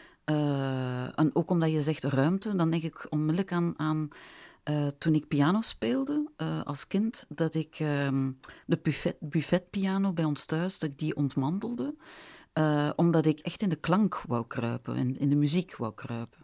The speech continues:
Dus als ik piano speelde, vond ik het blijkbaar niet <laughs> voldoende om, eh, gewoon piano te spelen. Maar ik, ik, ik was eigenlijk ook meer geïnteresseerd in de ruimte van klank.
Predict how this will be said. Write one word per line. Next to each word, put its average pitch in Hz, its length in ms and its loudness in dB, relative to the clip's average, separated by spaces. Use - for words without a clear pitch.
Dus 147 180 2
als 147 160 4
ik 151 160 2
piano 151 380 6
speelde, 190 480 0
vond 165 160 0
ik - 60 -4
het 135 100 -4
blijkbaar 156 360 2
niet 170 320 4
<laughs> - 0 -
voldoende 202 600 6
om, 170 440 4
eh, 139 300 4
gewoon 143 380 4
piano 147 360 6
te - 120 -6
spelen. 220 440 0
Maar 165 120 2
ik, 165 100 -6
ik, - 140 -12
ik - 180 -20
was 180 180 6
eigenlijk 175 220 8
ook 175 60 6
meer 185 280 4
geïnteresseerd 175 720 0
in 160 100 2
de 156 60 2
ruimte 156 440 2
van 110 220 -6
klank. - 400 -8